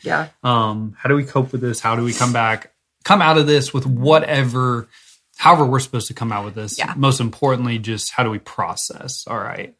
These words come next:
Speaker 2: Um, and we're only, what, five, five days into it now? And it's still, like, in all fairness, like, you still have hormones rushing through
Speaker 1: Yeah, I went through the
Speaker 2: that
Speaker 1: whole process. Uh, like, my belly swelled. Like, we did the whole thing with no, there was nothing that happened on the end of it.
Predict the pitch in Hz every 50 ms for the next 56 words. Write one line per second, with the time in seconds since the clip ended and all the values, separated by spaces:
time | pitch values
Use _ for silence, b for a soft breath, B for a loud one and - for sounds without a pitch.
0 | _ 143 143 131 123 117 113 110 107 110 110 110 - _ _ B B B B B
1 | B B B B B B B _ 185 175 165 147 131 123 120 - - _ _ _
2 | _ _ - 139 139 135 131 127 117 113 117 123 - - - - 110 117 120 113
3 | 110 - _ _ _ _ 104 110 120 131 127 117 113 117 127 135 143 151 139 147
4 | 160 170 170 170 135 - - 135 127 123 120 117 110 - - - - - 135 131
5 | 127 120 120 117 110 107 101 95 98 - - - _ _ _ _ _ _ _ _
6 | _ _ _ _ _ _ _ _ _ _ _ _ _ _ _ _ _ _ _ _
7 | _ _ _ _ _ _ _ _ - - 139 131 131 120 - 113 113 - _ -
8 | 120 135 139 120 117 113 - - 120 110 _ 135 127 123 127 - 123 113 107 110
9 | 107 _ _ 135 147 131 107 101 104 104 - 117 110 101 - - 127 127 117 110
10 | - 330 339 - - - - 247 285 311 269 - - 233 220 214 - - 254 240
11 | 240 220 226 - - 240 226 254 262 247 - 214 208 202 208 214 202 - - -
12 | - 208 - - 226 208 196 202 175 170 165 160 208 214 226 240 240 233 - -
13 | 254 240 220 208 208 214 214 208 196 160 175 170 202 208 190 202 190 175 175 185
14 | - - - 208 180 175 175 - - 170 170 165 180 208 226 220 202 185 185 -
15 | 180 180 180 180 175 170 170 170 - - - 180 180 196 165 175 - 180 180 185
16 | 196 185 185 - 185 175 165 - - - 180 180 - 185 170 165 160 156 156 175
17 | 190 185 - - 90 76 87 -